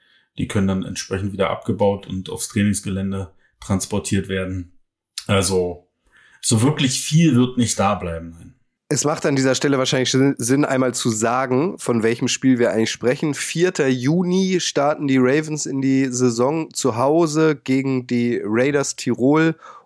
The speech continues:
Speaker 2: um dreizehn Uhr Stolle, richtig?
Speaker 1: Richtig, genau. Und, äh, wenn ihr alle fleißig zuhört, erwarte ich natürlich, dass jeder von euch,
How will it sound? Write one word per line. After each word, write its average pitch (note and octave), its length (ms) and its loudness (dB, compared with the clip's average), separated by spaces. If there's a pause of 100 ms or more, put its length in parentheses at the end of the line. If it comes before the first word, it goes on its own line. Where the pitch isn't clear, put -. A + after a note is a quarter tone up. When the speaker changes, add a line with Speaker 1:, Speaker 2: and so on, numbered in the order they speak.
(140)
Speaker 2:
um C#3+ 500 2
dreizehn B2 360 -2
Uhr G2 120 2
Stolle, F2+ 280 0
richtig? D#3 340 -4 (240)
Speaker 1:
Richtig, F#2+ 1160 -4
genau. G2+ 560 -2
Und, F#2 280 -10
äh, F#2+ 300 0
wenn G#2 140 -2
ihr G2+ 240 -2
alle G2 160 -4
fleißig A#2 380 0
zuhört, G#2+ 380 2
erwarte G#2 260 -2
ich G2+ 80 -4
natürlich, G2+ 320 -4
dass - 240 -6
jeder C3+ 340 2
von F2 160 -8
euch, F#2+ 400 -6